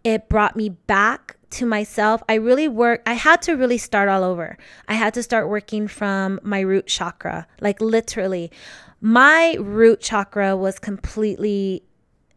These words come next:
annihilated in the last couple of years. And I had to find myself safe and grounded again, not worried, not looking over my shoulder, not worried that,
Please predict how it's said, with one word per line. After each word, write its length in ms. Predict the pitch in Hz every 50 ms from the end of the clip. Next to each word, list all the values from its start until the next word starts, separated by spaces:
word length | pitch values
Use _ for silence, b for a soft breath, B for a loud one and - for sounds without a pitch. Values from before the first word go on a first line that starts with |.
| _ -
annihilated 880 | 208 208 208 190 185 185 185 185 180 170 170 170 160 160 160 156 160 - _ _ _ _ _ _ _ -
in 140 | 202 196 196
the 100 | 185 180
last 280 | 175 165 170 165 -
couple 240 | - - 170 - 175
of 140 | 175 156 160
years. 400 | 165 165 156 156 156 - - _ B B B B B B B B B B -
And 260 | 226 220 214 214 214
I 60 | 220
had 200 | 220 233 220 -
to 300 | 226 220 214 202 196 185 - - - -
find 360 | - - 233 214 220 240 262
myself 580 | 269 277 269 - - 269 254 247 254 247 -
safe 560 | - - - - - 214 208 226 226 - - - -
and 160 | 208 208 208
grounded 420 | 190 196 185 185 185 190 185 180
again, 480 | 175 170 - 175 165 160 156 160 170 180
not 340 | 185 190 190 190 185 - -
worried, 720 | 180 175 196 208 220 226 226 226 226 220 220 226 196 165
not 240 | 208 196 190 - -
looking 320 | 202 202 - 202 196 202
over 160 | 196 185 190
my 160 | 190 185 185
shoulder, 460 | 190 - - 240 226 233 226 226 220 220
not 200 | 208 190 - -
worried 300 | 202 196 196 196 190 -
that, 260 | 190 185 185 -